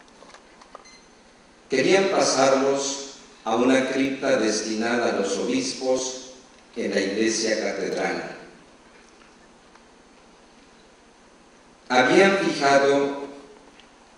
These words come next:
el veintiocho de mayo de mil novecientos cincuenta para llevar a cabo los trabajos de la exhumación, y efectivamente así lo hicieron. Fueron comisionados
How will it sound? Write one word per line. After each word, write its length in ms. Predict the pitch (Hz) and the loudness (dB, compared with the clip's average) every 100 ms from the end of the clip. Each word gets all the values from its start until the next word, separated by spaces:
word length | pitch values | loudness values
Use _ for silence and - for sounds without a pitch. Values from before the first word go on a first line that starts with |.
| - - | -20 -4
el 240 | 127 123 127 | 2 4 4
veintiocho 760 | 127 120 - 175 180 156 135 | 4 4 4 4 4 4 2
de 80 | 131 | 4
mayo 420 | 127 147 139 131 | 4 2 2 2
de 120 | 117 | 2
mil 240 | 120 135 131 | 2 2 2
novecientos 840 | 120 110 110 131 131 127 117 113 | 2 2 2 0 -2 -4 -4 -4
cincuenta 760 | 107 107 107 127 123 123 117 | -4 -6 -2 0 0 0 -2
para 640 | - 107 107 - - - - - - | -2 -2 -2 -4 -6 -10 -16 -20 -10
llevar 320 | 131 131 160 143 | 0 2 4 4
a 140 | - | 2
cabo 300 | 135 131 120 | 2 2 4
los 240 | 110 - | 4 2
trabajos 680 | 107 107 120 120 113 110 104 | -2 0 2 2 0 -2 -2
de 60 | 104 | -4
la 140 | 95 | -4
exhumación, 1080 | 98 - 110 95 92 - 107 101 90 - - - - - - - - - - - - - - | -4 -6 -4 -4 -4 -4 -2 -2 -4 -8 -12 -18 -20 -20 -20 -20 -20 -20 -20 -20 -20 -20 -2
y 160 | 131 | 2
efectivamente 1160 | 123 120 117 175 185 - 156 160 170 180 180 - - - - - - | 2 2 -2 0 2 4 2 0 0 -2 -2 -6 -12 -20 -20 -18 -6
así 420 | 107 107 131 127 | -4 -2 0 0
lo 140 | 110 98 | 0 0
hicieron. 760 | - 110 104 98 - - - - - - - - - - - - - - - - - - - | -2 -2 -2 -2 -4 -8 -12 -16 -20 -20 -20 -20 -20 -20 -20 -20 -20 -20 -20 -20 -20 -20 -8
Fueron 460 | 143 147 147 151 143 | 6 8 10 8 6
comisionados 1120 | 135 135 127 - 127 123 139 143 139 139 | 6 6 4 2 2 4 4 6 6 4